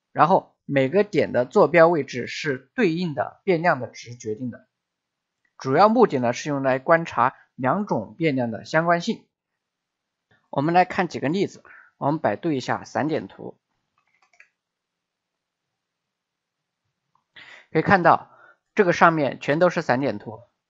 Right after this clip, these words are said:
然后我们点开一个进去看一下。这个图形呢，它的横坐标是年，它的纵坐标是回报率。大家可以看到，随着年份的增多，它的回报率也是倾向于增长的。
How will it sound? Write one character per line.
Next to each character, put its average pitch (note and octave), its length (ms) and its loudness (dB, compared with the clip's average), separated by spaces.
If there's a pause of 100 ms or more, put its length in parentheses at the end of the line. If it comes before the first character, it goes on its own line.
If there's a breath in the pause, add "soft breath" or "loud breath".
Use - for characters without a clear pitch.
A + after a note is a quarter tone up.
然 C3 180 0
后 D#3 120 4
我 C#3 60 2
们 C3 140 -4
点 C3 200 -6
开 C#3 180 0
一 C3 80 -2
个 B2 100 -6
进 B2+ 180 -8
去 C3+ 100 -14
看 - 260 -4
一 - 40 -14
下。 - 180 -18 (1500 loud breath)
这 C4+ 80 -2
个 G#3 120 4
图 F3 160 -4
形 D3 180 -4
呢， D3 160 2
它 - 140 -4
的 D#3 100 2
横 C3+ 220 -4
坐 F#3+ 160 2
标 E3+ 180 6
是 D#3+ 180 -4
年， A#2+ 400 -4 (140)
它 - 100 -14
的 D#3+ 120 -4
纵 D#3+ 300 -4
坐 C#3 200 -4
标 C#3 220 -2
是 C3 300 -10 (100)
回 B2 120 -8
报 F3 200 4
率。 G3 240 -8 (260 soft breath)
大 F#3+ 140 4
家 F#3 100 6
可 F3+ 140 -2
以 E3 40 2
看 F3 220 -2
到， - 320 4
随 D#3+ 220 -4
着 F#3 160 4
年 C3+ 400 -2
份 A#3+ 180 -2
的 - 300 -6 (100)
增 E3 220 -6
多， D3+ 420 -2 (160)
它 F#3+ 140 -4
的 E3 100 -2
回 C3 220 -6
报 F3 200 4
率 F3 380 -8 (260)
也 B2 140 -6
是 C#3 240 -8
倾 E3 260 -6
向 D#3+ 240 0
于 C3 60 -10
增 D#3+ 220 -8
长 - 240 -2
的。 - 180 -10